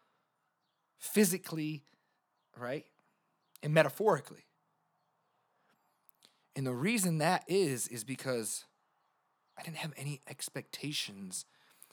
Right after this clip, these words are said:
as to what will or won't happen, because I've never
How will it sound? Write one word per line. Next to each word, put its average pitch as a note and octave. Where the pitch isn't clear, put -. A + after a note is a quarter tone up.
as A#2
to -
what A2
will A2
or G#2+
won't A2
happen, -
because E3+
I've F3+
never D3+